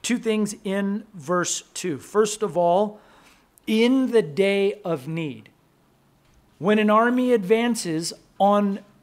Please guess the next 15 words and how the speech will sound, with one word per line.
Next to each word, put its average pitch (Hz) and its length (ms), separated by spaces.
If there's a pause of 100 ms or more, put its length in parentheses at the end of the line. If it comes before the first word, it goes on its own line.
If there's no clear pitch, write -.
(600)
a 175 80
city, 165 560 (540)
it 165 100
is 160 200
a 147 100
time 196 580
of 131 200
great 180 520 (520)
need. 160 500 (880)
Watchmen 180 1120 (800)
become 220 580
useful 196 920 (480)
in 233 580 (220)
the 170 200
day 147 840